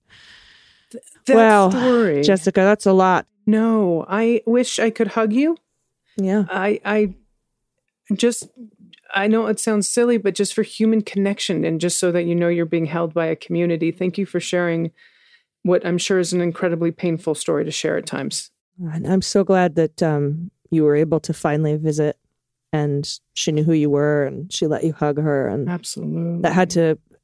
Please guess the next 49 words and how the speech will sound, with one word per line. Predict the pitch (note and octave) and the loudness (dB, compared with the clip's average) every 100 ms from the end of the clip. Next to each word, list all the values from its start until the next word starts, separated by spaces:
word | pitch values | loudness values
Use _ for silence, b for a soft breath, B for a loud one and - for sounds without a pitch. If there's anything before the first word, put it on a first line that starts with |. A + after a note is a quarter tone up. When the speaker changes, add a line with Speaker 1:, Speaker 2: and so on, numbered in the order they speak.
| - | -4
Speaker 2:
had | F3+ F#3+ | 0 2
to | E3 | 2
absolutely | D3 - D#3+ D3+ D3 | 0 0 0 2 0
mean | C#3+ C#3 | 0 -2
the | C#3 | -2
world. | C#3 C3 C3 _ _ _ _ _ | -2 -2 -6 _ _ _ _ _
And | D3+ D3+ | -4 0
thank | F#3 E3+ D3+ | 0 0 -4
you | |
for | - | -6
sharing | C#3+ D3+ C3+ B2+ | -4 -4 -4 -4
that. | B2 | -2
We're | D3 C#3 | -2 0
here | D3+ C#3+ | 0 -2
for | - | 0
you. | C#3 C#3 | 0 2
We're | D3 | 2
here | C#3+ E3+ | 2 0
for | E3+ D#3 | 0 0
all | D3 D3+ | 2 2
of | D3 | 2
your | D3 | 0
stories. | - D3+ C#3 C#3 - - _ _ _ _ | 0 0 2 0 -2 -12 _ _ _ _
If | D#3 | 0
you | E3+ | 2
have | - G3+ F3 | 2 2 2
any | E3+ E3+ E3+ - | 2 0 -2 -2
that | F3 | -2
you | E3 D#3+ | 0 0
want | D#3+ | 0
to | D3+ | -2
send | - D#3+ D#3 | -2 0 0
us, | D3+ - - _ _ _ _ | -2 -4 -14 _ _ _ _
please | C#4 G#3 | 2 2
do. | D3+ D3+ D3+ D#3 - | 2 0 0 -2 -2
Please | G3 F#3+ | -2 0
send | F#3+ F3 | 0 2
them | D#3+ D#3+ | 2 0
to | - D#3+ | 0 0
us | D3+ - | 0 0
at, | C#3+ - | -2 -2
uh, | D3+ D3 | -4 0
dailybeanspod | D#3+ D#3+ D3+ C#3+ - D#3 C#3+ | 2 2 0 -2 -2 -2 0
dot | C#3 - | -4 -2
com | D#3+ | 0
and | D3 | 0
click | - D#3 | -2 -2
on | D3 | -4
contact. | - D3 C#3+ D3+ C#3+ | -2 -4 -2 -2 -4